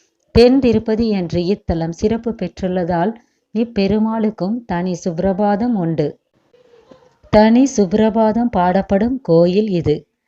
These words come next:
உப்பில்லா நிவேதனம் அளிக்கப்படும் ஒரே கோயில் இது.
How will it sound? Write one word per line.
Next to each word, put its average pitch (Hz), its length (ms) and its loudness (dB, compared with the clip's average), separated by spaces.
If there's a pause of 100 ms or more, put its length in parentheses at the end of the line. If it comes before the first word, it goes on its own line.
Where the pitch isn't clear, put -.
(680)
உப்பில்லா 262 680 4
நிவேதனம் 214 680 0
அளிக்கப்படும் 175 720 -2
ஒரே 170 260 0 (120)
கோயில் 190 500 -2
இது. 151 260 0